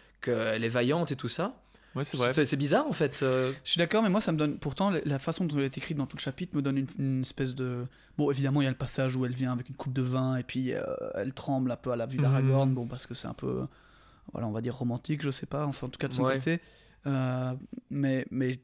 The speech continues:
Speaker 3: tout le reste, je trouve, elle va aider Théoden à se relever, et puis, euh, et, et puis elle accepte d'être, d'être l'intendante, elle le prend directement, elle est,
Speaker 2: Ouais.
Speaker 3: elle est pas du tout dans la, et moi, je, toute cette image de fin, enfin, moi, elle me paraît,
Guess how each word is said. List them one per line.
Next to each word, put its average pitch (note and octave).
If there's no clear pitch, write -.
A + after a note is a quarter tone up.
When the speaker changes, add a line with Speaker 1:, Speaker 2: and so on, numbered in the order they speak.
Speaker 3:
tout -
le C3+
reste, D#3+
je C3+
trouve, C3
elle C3
va B2+
aider C3+
Théoden C#3
à C#3
se -
relever, D3
et C#3
puis, C#3
euh, B2+
et, -
et -
puis -
elle C3+
accepte C#3+
d'être, C#3
d'être C#3
l'intendante, C#3+
elle C3+
le C3
prend C3+
directement, C3+
elle C#3
est, C#3
Speaker 2:
Ouais. B2
Speaker 3:
elle C#3+
est C3+
pas C#3
du C#3+
tout D3+
dans D3
la, C3
et C3
moi, C#3+
je, C#3
toute F#3
cette -
image D#3
de C#3
fin, E3
enfin, C3
moi, D#3
elle F#3
me D3+
paraît, C3+